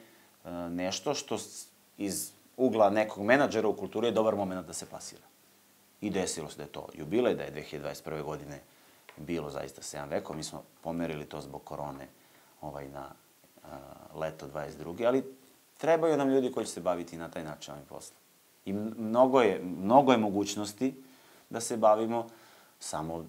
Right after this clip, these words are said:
da, moramo da ove mlade ljude u amaterizmu,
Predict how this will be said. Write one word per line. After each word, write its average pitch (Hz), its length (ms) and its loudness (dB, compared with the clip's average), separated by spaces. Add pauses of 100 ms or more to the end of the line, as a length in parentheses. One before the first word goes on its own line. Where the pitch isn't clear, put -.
da, 87 340 2 (120)
moramo 76 320 -10
da 80 320 0 (300)
ove 98 160 0
mlade 110 340 12
ljude 95 200 4
u 90 60 0
amaterizmu, 80 680 -6